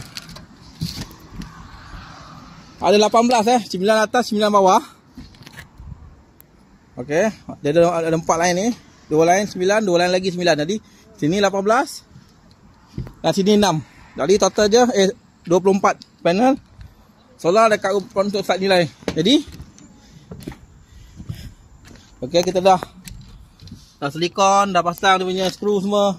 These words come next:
Okey. InsyaAllah kuat. Lagi, okey, kabel ni kita tak potong. Kita biarkan kat atas ni.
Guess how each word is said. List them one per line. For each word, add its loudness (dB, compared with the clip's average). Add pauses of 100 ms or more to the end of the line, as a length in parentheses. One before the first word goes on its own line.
(160)
Okey. -2 (1500)
InsyaAllah 2
kuat. 4 (320)
Lagi, -6
okey, -2 (120)
kabel 4
ni 0
kita 0
tak 2
potong. 4 (160)
Kita -2
biarkan 0
kat -2
atas 2
ni. 0